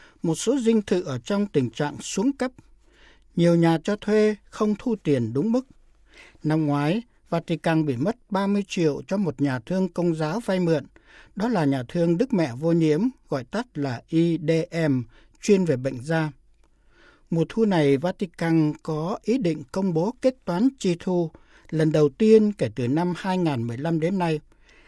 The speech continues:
Đây sẽ là kết toán đầu tiên được hoàn toàn thực hiện theo các nguyên tắc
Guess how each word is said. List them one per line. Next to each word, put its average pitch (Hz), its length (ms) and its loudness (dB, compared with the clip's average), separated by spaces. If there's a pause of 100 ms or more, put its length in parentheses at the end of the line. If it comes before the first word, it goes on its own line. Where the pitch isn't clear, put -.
(180)
Đây 151 360 4
sẽ 190 260 -4
là 139 280 -2 (140)
kết 233 140 0 (100)
toán 202 240 0
đầu 151 280 4
tiên 190 220 2
được 147 160 0 (120)
hoàn 165 300 0
toàn 160 240 -2
thực 147 220 -2
hiện 165 240 0 (340)
theo 196 140 -2
các 247 200 -4
nguyên 196 240 2
tắc 240 200 -6